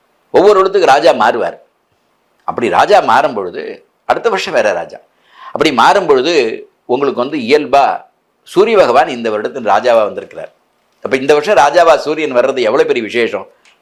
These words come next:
அதை யோசிங்க. அப்ப உங்க ராசிக்கு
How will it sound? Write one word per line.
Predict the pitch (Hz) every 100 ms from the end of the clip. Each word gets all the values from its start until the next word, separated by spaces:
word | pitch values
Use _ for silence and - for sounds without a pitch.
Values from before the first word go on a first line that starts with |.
| _ _ _ _ _ _ _ _ _ _ _ _ -
அதை | 127 170 156
யோசிங்க. | 185 - - 78 _ _
அப்ப | 170 180
உங்க | 147 156
ராசிக்கு | 165 190 196